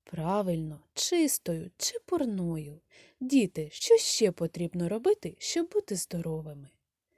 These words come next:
Молодці, робити ранкову гімнастику. Отже, діти, про що ми сьогодні розмовляли? Так, про предмети гігієни. Назвіть, які ви знаєте предмети гігієни.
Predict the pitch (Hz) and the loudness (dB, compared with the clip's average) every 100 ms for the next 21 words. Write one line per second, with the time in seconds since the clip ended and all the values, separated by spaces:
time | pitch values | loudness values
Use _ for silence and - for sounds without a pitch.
0 | _ _ _ _ _ 415 415 349 - - | _ _ _ _ _ -2 2 2 2 -2
1 | 196 170 - 170 208 349 415 170 - - | -2 -4 -4 -2 2 4 4 0 -6 -2
2 | 311 - 440 403 190 175 160 160 156 151 | -2 4 4 4 2 -2 -4 -4 -6 -6
3 | - 156 - - _ _ _ _ _ - | -8 -10 -14 -20 _ _ _ _ _ -20
4 | _ 330 302 - 202 180 190 175 160 - | _ 2 2 2 -2 -2 -2 -2 -4 -12
5 | _ - 440 - 330 202 175 - 220 403 | _ 0 2 4 2 2 0 0 0 0
6 | 311 175 262 330 320 269 175 165 151 143 | 0 -2 -2 2 2 2 -2 -6 -6 -14
7 | - _ _ _ _ _ _ _ _ _ | -20 _ _ _ _ _ _ _ _ _
8 | 175 151 - - 175 - 254 330 440 - | -4 -4 -8 -6 -6 -2 0 0 -2 -4
9 | 175 185 381 392 294 185 175 165 156 160 | -8 -2 -2 0 -2 0 -4 -4 -6 -14
10 | - _ _ _ - 381 359 208 196 175 | -20 _ _ _ -6 -4 -2 -2 -2 -4
11 | - 196 214 - 233 226 254 403 330 - | -10 -2 -2 2 4 4 4 6 4 2
12 | 175 - 277 381 403 - 294 294 269 247 | -4 -2 0 0 -2 0 0 0 -2 -6
13 | 175 165 151 151 | -4 -6 -6 -14